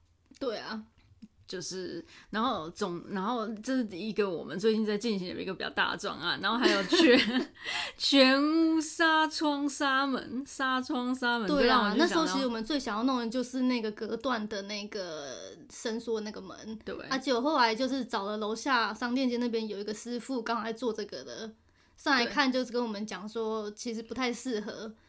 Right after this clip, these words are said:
Speaker 2: 那他也是，他们家是做这种各种拉门，然后还有做那个纱窗纱门的，换-，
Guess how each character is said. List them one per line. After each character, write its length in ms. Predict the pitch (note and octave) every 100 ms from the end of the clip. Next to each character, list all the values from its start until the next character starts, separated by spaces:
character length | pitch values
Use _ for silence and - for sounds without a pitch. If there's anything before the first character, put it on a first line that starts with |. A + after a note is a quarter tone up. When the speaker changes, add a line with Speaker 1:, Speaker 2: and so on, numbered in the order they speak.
| _ _ _
Speaker 2:
那 160 | A3+ C4+
他 220 | B3+ D4
也 140 | G#3
是， 280 | - A#3 B3
他 140 | A3+
们 160 | C4 A3+
家 220 | G#3+ G3+
是 100 | G#3
做 180 | G#3+ A3
这 80 | G#3
种 120 | F#3
各 160 | A#3 G#3
种 180 | E3
拉 240 | E3 E3+ F3
门， 240 | F3 G2
然 100 | E3
后 140 | E3+ F#3+
还 120 | F3+
有 100 | D3+
做 260 | - F#3+
那 180 | F3 F3
个 280 | D#3 C3 B2
纱 220 | E3+ F3+
窗 280 | F3+ F3 E3
纱 200 | F3 D#3+
门 240 | D#3+ A#2+ C#3
的， 160 | D#3+
换-， 180 | F#3 F3+